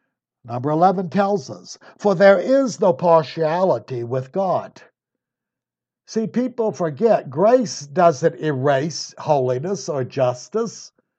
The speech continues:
Grace gives time. Grace gives time for the wicked to repent.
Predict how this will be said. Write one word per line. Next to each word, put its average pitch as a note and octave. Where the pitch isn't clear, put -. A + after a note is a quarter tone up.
Grace G3+
gives E3
time. F3+
Grace G3
gives C#3
time F#3+
for C#3+
the B2+
wicked B2+
to B2
repent. A#2